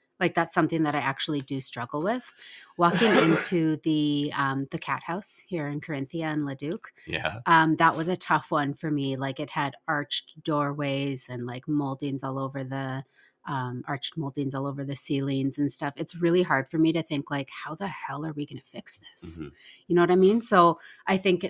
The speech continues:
Speaker 1: that was also beneficial probably for a lot of people on the tour who haven't flipped yet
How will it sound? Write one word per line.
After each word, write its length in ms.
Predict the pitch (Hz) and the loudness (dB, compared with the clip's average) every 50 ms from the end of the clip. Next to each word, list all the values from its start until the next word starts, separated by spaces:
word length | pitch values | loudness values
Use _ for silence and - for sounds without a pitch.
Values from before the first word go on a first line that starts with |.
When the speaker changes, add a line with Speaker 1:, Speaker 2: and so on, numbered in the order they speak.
| - - | -6 -2
Speaker 1:
that 160 | 175 170 127 | -2 -2 0
was 180 | 170 175 165 - | 0 0 -2 -2
also 460 | - 160 165 156 160 - - 170 160 | -2 0 0 0 0 0 2 2 2
beneficial 600 | 147 - 156 151 151 143 - 165 147 - - 147 143 | 2 0 0 -2 -2 -2 -2 -4 -4 -4 -4 -6 -8
probably 500 | _ - - 160 160 170 156 - 151 143 | _ -4 -4 -2 -2 -2 -4 -4 -6 -6
for 140 | - - 156 | -4 -4 -2
a 80 | 143 | -2
lot 160 | 139 139 139 | 0 -2 -2
of 100 | 147 - - | -4 -6 -10
people 460 | - 139 - - 143 135 139 139 139 - | -10 -10 -8 -6 -4 -4 -4 -4 -4 -2
on 260 | 160 147 139 143 139 | -2 0 0 0 -2
the 100 | 131 147 139 | -4 -6 -8
tour 400 | - - - 180 160 143 135 139 | -8 -4 -4 -2 -2 -2 -2 -4
who 140 | 151 156 135 | -4 -4 -4
haven't 360 | 151 143 139 139 127 - - | -2 -2 -2 -4 -6 -6 -6
flipped 280 | - 233 240 - - - | -6 -6 -6 -6 -8 -6
yet 320 | 131 127 131 - - - | -6 -6 -6 -6 -8 -12